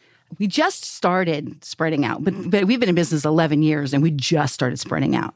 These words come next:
And I, th-, I think what happens is we get into the space, you know, we're making our thing and we think, "Oh gosh, people also want all these other things." And they,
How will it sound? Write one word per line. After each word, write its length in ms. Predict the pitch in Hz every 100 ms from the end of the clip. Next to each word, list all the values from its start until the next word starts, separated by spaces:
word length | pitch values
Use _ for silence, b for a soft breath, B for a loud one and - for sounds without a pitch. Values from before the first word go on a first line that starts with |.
| -
And 80 | 185
I, 100 | 175
th-, 200 | - -
I 140 | 180
think 340 | 175 214 220 208
what 160 | 185
happens 640 | 160 170 165 139 143 147 -
is 460 | - 139 131 131 - b b b b b b -
we 120 | 185
get 220 | 170 170
into 160 | 170 156
the 80 |
space, 600 | 165 - 143 131 - 123 - -
you 100 | 170
know, 120 | 151
we're 100 | 147
making 300 | 185 185 185
our 80 | 147
thing 380 | 151 127 139 - _ B B B B -
and 340 | 175 165 151
we 80 | 151
think, 280 | 165 170 151 196
"Oh 200 | 202 160
gosh, 420 | 175 185 160 - B B B B -
people 280 | 208 196 -
also 280 | 170 170 185
want 160 | 175
all 80 | -
these 160 | 160 151
other 120 | 147
things." 140 | - -
And 140 | 190
they, 120 | 170